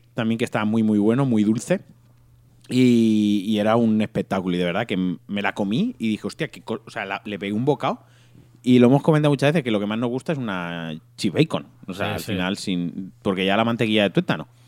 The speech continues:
Speaker 1: Pero estaba bu-, brutal. O sea, la, el, el conjunto que le habían dado estaba buenísimo. Luego
Speaker 2: O
Speaker 1: pedí
Speaker 2: sea
Speaker 1: unas alitas coreanas que también
Speaker 2: Sí.
Speaker 1: estaban muy buenas.
Speaker 2: ¿Es la mejor hamburguesa que te has comido entonces? Por encima
Speaker 1: Junto a
Speaker 2: de
Speaker 1: Blickers.
Speaker 2: Shake Shack, eh.
Speaker 1: Sí, junto a Blickers.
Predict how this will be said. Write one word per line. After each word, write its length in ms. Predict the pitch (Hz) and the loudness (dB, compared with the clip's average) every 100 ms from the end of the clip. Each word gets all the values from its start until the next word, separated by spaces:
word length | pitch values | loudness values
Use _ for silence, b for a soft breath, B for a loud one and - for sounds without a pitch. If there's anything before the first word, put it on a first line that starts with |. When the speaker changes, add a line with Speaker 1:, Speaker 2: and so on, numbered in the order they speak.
| b b b b _ | b b b b _
Speaker 1:
Pero 220 | - 117 110 | 2 4 4
estaba 220 | - 113 | 2 0
bu-, 200 | 110 113 113 | 0 -2 -2
brutal. 420 | 107 104 107 87 | 0 2 0 -2
O 60 | |
sea, 180 | - 98 | -4 -4
la, 260 | 92 95 98 | -2 -4 -4
el, 220 | 117 113 113 | -6 -6 -8
el 140 | 117 | -6
conjunto 800 | 117 113 - - 131 139 - 196 - _ - | -4 -4 -6 0 0 0 -6 -10 -10 _ -6
que 140 | 131 | -2
le 60 | 131 | 0
habían 280 | 131 120 | 0 -2
dado 180 | 131 160 110 | -2 -2 -4
estaba 320 | - 113 123 | -4 2 4
buenísimo. 460 | 120 113 127 107 | 4 4 2 2
Luego 120 | 98 110 | 4 4
Speaker 2:
O 40 | |
Speaker 1:
pedí 140 | 123 | 4
Speaker 2:
sea 100 | 123 | 4
Speaker 1:
unas 380 | 139 127 123 - | 4 2 -2 -6
alitas 420 | - 131 127 127 - | -2 0 2 0 4
coreanas 500 | 120 117 131 180 - | 4 6 6 4 -2
que 100 | 110 | -4
también 220 | 101 107 | -2 -2
Speaker 2:
Sí. 60 | |
Speaker 1:
estaban 160 | 110 107 | -2 -2
muy 100 | 101 | 0
buenas. 360 | 98 127 202 - - _ _ _ b b b b b - | 0 -2 -4 -10 -20 _ _ _ b b b b b -4
Speaker 2:
¿Es 120 | 131 | 2
la 140 | 156 | 4
mejor 320 | 160 131 160 | 4 2 4
hamburguesa 400 | 160 143 151 156 | 4 4 0 0
que 60 | 139 | 0
te 60 | 135 | -2
has 60 | |
comido 200 | - 143 | -2 -2
entonces? 320 | 135 185 160 | 0 -2 -4
Por 160 | 120 123 | -2 -2
encima 300 | 120 135 139 | 4 4 8
Speaker 1:
Junto 120 | 135 | 6
a 20 | |
Speaker 2:
de 480 | 135 135 135 135 131 139 | 6 2 2 0 2 2
Speaker 1:
Blickers. 280 | 131 120 | 2 2
Speaker 2:
Shake 100 | 127 | 0
Shack, 460 | - 135 139 143 139 | 0 2 4 2 0
eh. 240 | 131 123 123 113 | -2 -2 0 0
Speaker 1:
Sí, 40 | 113 | 0
junto 240 | 135 117 127 | 0 6 6
a 40 | |
Blickers. 560 | 131 156 - 202 - | 6 4 4 0 0